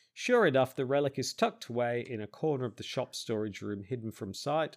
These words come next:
Investigators nearest to the Curiosity Shop take control of the Relic of Ages. Sorry, did I read the front? I don't think I did.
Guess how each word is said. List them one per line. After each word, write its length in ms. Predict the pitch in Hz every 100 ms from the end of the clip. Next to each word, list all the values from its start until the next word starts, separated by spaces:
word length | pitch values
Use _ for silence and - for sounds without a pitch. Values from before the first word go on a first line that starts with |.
| -
Investigators 720 | 113 151 151 127 117 107 -
nearest 280 | 135 127 -
to 60 |
the 20 | 110
Curiosity 420 | - 107 107 -
Shop 320 | - 120 110 -
take 200 | 123 -
control 460 | 107 - 113 104
of 80 | 101
the 80 | 101
Relic 280 | 95 92 -
of 80 | 110
Ages. 200 | 90 92
Sorry, 200 | - 117
did 160 | 107 160
I 100 | 147
read 180 | 117
the 80 | 98
front? 320 | - 135 170 - -
I 60 |
don't 140 | 113 123
think 160 | 135
I 60 | 139
did. 260 | 147 117